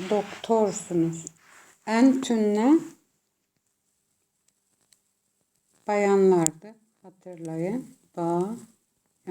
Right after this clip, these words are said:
Siz bayanlar.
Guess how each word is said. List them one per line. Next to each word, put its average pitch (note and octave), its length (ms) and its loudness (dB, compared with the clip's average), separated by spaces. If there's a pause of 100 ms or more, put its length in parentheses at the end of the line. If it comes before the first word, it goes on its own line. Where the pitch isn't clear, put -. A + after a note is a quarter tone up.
(4000)
Siz F#3 420 -2
bayanlar. E3+ 760 0